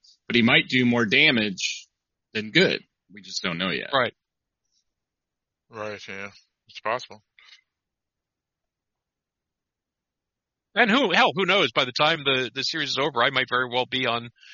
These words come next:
Speaker 2: on his side, uh, <laughs> depending on what he's doing.
Speaker 3: Yeah, no kidding.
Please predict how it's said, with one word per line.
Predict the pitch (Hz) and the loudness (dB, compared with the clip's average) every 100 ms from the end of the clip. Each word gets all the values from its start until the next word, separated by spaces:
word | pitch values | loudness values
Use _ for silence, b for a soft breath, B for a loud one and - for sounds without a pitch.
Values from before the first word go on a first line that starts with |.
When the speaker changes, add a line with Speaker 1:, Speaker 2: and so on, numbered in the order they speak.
| B B B _ | B B B _
Speaker 2:
on | 151 139 | 2 4
his | 151 - | 4 4
side, | 160 151 104 _ _ | 4 4 0 _ _
uh, | - 135 - - | 0 0 0 -6
<laughs> | - - | -6 -4
depending | 156 | -4
on | 143 | -2
what | 127 | -2
he's | 131 | -2
doing. | 151 185 123 _ _ _ _ - | -4 -8 -12 _ _ _ _ -12
Speaker 3:
Yeah, | 113 104 | -12 -12
no | 104 | -16
kidding. | - 110 98 110 | -14 -14 -14 -18